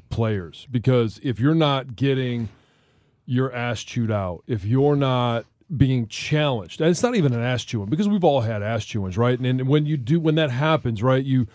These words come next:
there's something inside you, a fire that's lit, and you're gonna do anything to make sure that that doesn't happen next week, that it doesn't happen again. And we're four weeks removed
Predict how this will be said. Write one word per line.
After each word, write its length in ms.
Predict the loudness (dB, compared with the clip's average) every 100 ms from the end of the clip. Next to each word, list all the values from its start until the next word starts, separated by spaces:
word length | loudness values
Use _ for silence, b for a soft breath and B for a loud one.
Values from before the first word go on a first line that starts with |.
| b b b b b 0
there's 300 | 4 4 4
something 340 | 2 2 2
inside 520 | 0 0 0 2 0
you, 260 | 0 0 0
a 120 | -4
fire 380 | -2 2 4 4
that's 300 | 2 -2 -2
lit, 420 | 0 2 2 -2 -2
and 160 | 2
you're 140 | 4 4
gonna 200 | 2 -2
do 240 | 0 0
anything 600 | 0 -2 -4 -8 -8 -14 -10
to 100 | 0
make 220 | 2 2 -2
sure 260 | 0 0
that 200 | 0 0
that 180 | -2 0
doesn't 300 | 0 0 -4
happen 680 | -4 -2 -2 -2 -2 -2 -6 _ _ -2
next 420 | 0 0 -2 -8
week, 360 | -12 -14 -18 _
that 100 | -2
it 80 | 0
doesn't 260 | 0 0 -2
happen 360 | -4 -4 -4
again. 480 | -4 0 0 0 -6 -2
And 340 | 2 2 0 b b b 6
we're 220 | 8 8
four 400 | 2 -2 2 2
weeks 400 | 2 0 -4 -4
removed 840 | -2 0 2 2 2 -2 -6